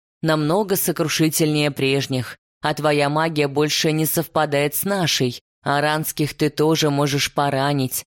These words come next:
и сильно замедлив способность к регенерации». Виддар второй.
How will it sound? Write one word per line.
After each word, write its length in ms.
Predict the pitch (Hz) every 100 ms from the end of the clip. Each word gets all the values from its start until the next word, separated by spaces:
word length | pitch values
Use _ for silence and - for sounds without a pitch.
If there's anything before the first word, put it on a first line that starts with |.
| _ -
и 160 | 156
сильно 720 | 190 - 156 165 165 151 131 127
замедлив 680 | 147 143 156 151 143 135 135
способность 840 | - 147 143 156 160 151 139 -
к 60 | -
регенерации». 1000 | 147 143 147 156 165 139 - 135 123 120 _ _ _ _ _ _
Виддар 560 | 143 143 156 139 175 220
второй. 720 | - - 208 185 139 127